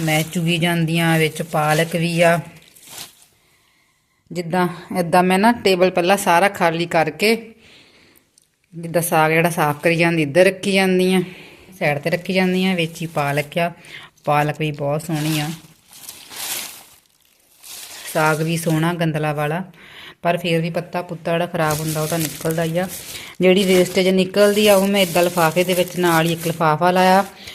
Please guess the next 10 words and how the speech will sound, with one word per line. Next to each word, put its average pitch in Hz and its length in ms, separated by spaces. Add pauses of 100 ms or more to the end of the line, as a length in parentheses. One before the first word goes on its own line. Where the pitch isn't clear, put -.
(220)
ਨਾਲ 170 240
ਹੀ 180 100
ਮੈਂ 185 120
ਸਾਗ 165 300
ਚੁੱਕ 170 260
ਚੁੱਕ 175 260
ਕੇ 185 80
ਜਿਹੜਾ 180 300 (320)
ਪੱਤਾ 175 300
ਨਹੀਂ 180 360